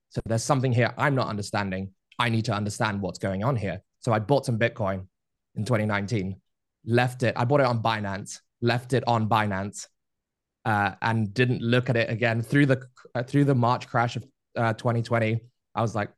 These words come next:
I, I didn't, it was like, "I'm never selling it, so I don't care." But I was,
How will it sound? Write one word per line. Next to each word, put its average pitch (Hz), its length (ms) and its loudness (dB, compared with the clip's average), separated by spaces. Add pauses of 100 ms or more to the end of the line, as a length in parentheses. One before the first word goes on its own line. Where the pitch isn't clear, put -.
I, 180 220 4
I 180 60 6
didn't, 160 300 4
it 151 60 4
was 165 140 6
like, 143 180 2
"I'm 147 100 2
never 151 220 4
selling 113 320 0
it, 104 120 -4 (220)
so 104 320 0
I 120 80 0
don't 113 160 0
care." 101 180 0
But 117 120 2
I 127 40 4
was, 127 140 2